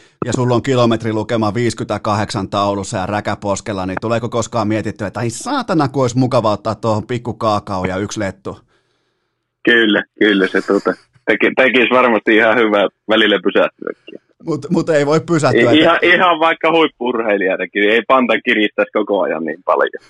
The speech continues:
Speaker 1: <laughs> Sä oot tunnetusti, niin kuin sä sanoit, jos sä oot kova, kova, kova urheiluihminen, niin, niin sulla on tossa, kun mä nyt soitan sulle, sulla on tossa sun puhelimen taustakuvana, ää, tota, il-, ilmeisesti sun ravihevonen, niin kerro vähän tästä sun,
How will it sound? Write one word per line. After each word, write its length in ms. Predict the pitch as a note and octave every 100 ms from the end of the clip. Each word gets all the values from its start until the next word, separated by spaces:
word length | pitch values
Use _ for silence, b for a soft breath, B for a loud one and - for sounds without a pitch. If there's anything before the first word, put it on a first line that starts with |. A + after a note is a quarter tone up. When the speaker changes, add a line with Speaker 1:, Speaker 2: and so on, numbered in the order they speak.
| B B - - G3
Speaker 1:
<laughs> 560 | - C#4+ C#4 A3 -
Sä 160 | G3 G3
oot 140 | E3
tunnetusti, 500 | F#3+ F3+ D#3+ D3+ D#3
niin 120 | C#3+
kuin 80 | C#3
sä 60 | C3
sanoit, 340 | C#3 C#3 B2
jos 100 | B2
sä 60 | B2+
oot 120 | A#2
kova, 260 | C3+ B2+ A#2
kova, 260 | A#2+ G#2+
kova 360 | - A#2+ G#2+ -
urheiluihminen, 1000 | C#3 B2 A#2 A2 A2+ A2+ A2 A2 G#2 G#2
niin, 200 | G#2+ G#2+
niin 180 | A2 G2+
sulla 160 | E3+
on 60 | D#3
tossa, 480 | D#3 C3 D3+ C3 A2+ B B B
kun 80 | C#3+
mä 80 |
nyt 140 | C#3 -
soitan 360 | D3+ C#3 B2+
sulle, 180 | A2 A2+
sulla 140 | B2 B2
on 60 |
tossa 200 | A#2+ B2+
sun 160 | B2 B2
puhelimen 440 | D3 C#3 A#2+ G#2+
taustakuvana, 800 | A#2 A#2+ G#2+ A#2 A2 G#2 G#2 G2+ F#2 F#2+
ää, 160 | G#2 G#2
tota, 640 | A2+ G#2+ A2+ G#2+ G2+ G2 F#2+ b b b
il-, 280 | - B2 D3 -
ilmeisesti 460 | D#3 C#3 C#3 -
sun 160 | - F#3
ravihevonen, 680 | E3 C#3+ B2+ C3 A#2 A2 G#2+
niin 100 | G#2+
kerro 260 | F#3 F#3
vähän 200 | C#3+ C3+
tästä 260 | - B2+ B2+
sun, 240 | B2+ B2